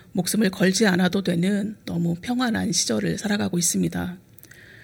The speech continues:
그럼에도 불구하고 이름 없고 빛도 없이 하나님 나라를 위해서 살아가는 무명의 그리스도인들보다 그리스도인임을 분명히 밝히지 못하고 살아가는 익명의 그리스도인들이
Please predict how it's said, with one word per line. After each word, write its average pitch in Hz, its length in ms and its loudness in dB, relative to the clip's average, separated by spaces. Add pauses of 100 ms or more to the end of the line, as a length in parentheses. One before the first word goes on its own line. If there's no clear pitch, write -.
(220)
그럼에도 214 420 6
불구하고 185 840 0 (760)
이름 226 320 4
없고 180 600 0
빛도 214 340 4
없이 175 560 2 (260)
하나님 226 360 4
나라를 196 480 2
위해서 185 260 2
살아가는 180 800 0 (120)
무명의 196 520 6
그리스도인들보다 180 1200 2 (760)
그리스도인임을 196 1160 2 (260)
분명히 208 560 6
밝히지 - 460 -2
못하고 185 360 2
살아가는 202 720 0 (360)
익명의 214 640 6
그리스도인들이 180 1040 0